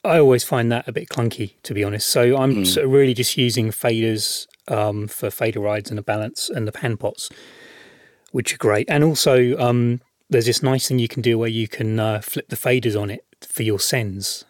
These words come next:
Speaker 1: uh, which is, is sometimes really cool. So I've got that. I've got my Stream Deck, which, um, I use a lot when I'm editing because there's a bunch of sort of macros and things in there. But I've, I've got a thing where, um, I've got sort of a poor man's <laughs> version of, uh, Spill V C As. I've, I've wanted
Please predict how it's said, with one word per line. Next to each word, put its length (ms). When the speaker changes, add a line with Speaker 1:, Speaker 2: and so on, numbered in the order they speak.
Speaker 1:
uh, 200
which 240
is, 220
is 140
sometimes 420
really 180
cool. 240
So 160
I've 60
got 140
that. 260
I've 100
got 140
my 80
Stream 340
Deck, 320
which, 500
um, 500
I 80
use 320
a 40
lot 300
when 140
I'm 100
editing 380
because 260
there's 140
a 40
bunch 320
of 80
sort 180
of 440
macros 520
and 100
things 260
in 140
there. 300
But 120
I've, 380
I've 160
got 160
a 60
thing 380
where, 340
um, 360
I've 140
got 220
sort 160
of 40
a 40
poor 260
man's 340
<laughs> 140
version 480
of, 240
uh, 180
Spill 360
V 180
C 220
As. 440
I've, 200
I've 140
wanted 280